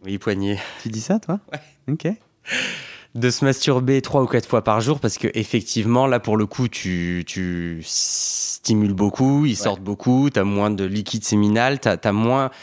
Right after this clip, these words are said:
Speaker 1: t'épuises un peu le, le stock quand même. Euh, mais pour, elle disait à la limite, on lui avait dit à la limite, peut-être un jour ou deux jours avant, rien. Et après, euh, comme ça, voilà, y a,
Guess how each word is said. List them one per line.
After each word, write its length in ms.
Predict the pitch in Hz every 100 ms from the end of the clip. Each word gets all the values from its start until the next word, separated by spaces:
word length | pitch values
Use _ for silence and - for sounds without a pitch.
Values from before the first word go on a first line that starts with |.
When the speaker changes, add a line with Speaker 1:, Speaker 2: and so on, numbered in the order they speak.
| - - -
Speaker 1:
t'épuises 420 | 139 - 170 147
un 100 | 131
peu 140 | 139
le, 220 | 139 123 123
le 100 | 123
stock 300 | - 117 -
quand 100 | 92
même. 220 | 90 76 71 _ - - - - - - - -
Euh, 600 | 135 113 107 107 104 104
mais 100 | 101
pour, 280 | 101 117 113
elle 180 | 113 117
disait 240 | 113 131 151
à 80 |
la 140 | 143 120
limite, 460 | 123 131 135 160 131
on 40 |
lui 140 | 120
avait 140 | 110 113
dit 140 | 117
à 40 | 131
la 80 | 110
limite, 380 | 113 127 139 -
peut-être 400 | 117 127 123 - -
un 320 | 127 131 139
jour 480 | 131 123 139 143 135
ou 100 | 123
deux 200 | 120 131
jours 240 | 120 131 120
avant, 580 | 117 120 131 151 - _ _ _ -
rien. 460 | - 117 120 143 180 _ _ _ _ _ _ _ _ -
Et 100 | 120
après, 420 | 113 110 - 131 131
euh, 800 | 107 101 98 95 90 87 87 90
comme 180 | 101 98
ça, 320 | 120 120 110
voilà, 220 | 95 82
y 80 |
a, 40 | 82